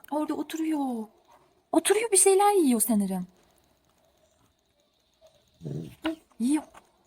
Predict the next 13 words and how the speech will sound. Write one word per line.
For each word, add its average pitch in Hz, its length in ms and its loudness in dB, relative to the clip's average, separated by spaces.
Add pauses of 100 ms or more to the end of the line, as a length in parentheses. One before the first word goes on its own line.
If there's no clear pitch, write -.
(760)
İkinci 277 300 2
kata 370 220 2
çıkalım 427 340 4
mı? 339 120 -4 (1080)
Hadi - 220 -14
bakalım. - 260 -14 (640)
Bir 208 200 2
sürü - 220 2
çamurlu 240 440 4
ayak 330 260 6
izi 349 160 6
var 311 220 6
burada. 285 400 2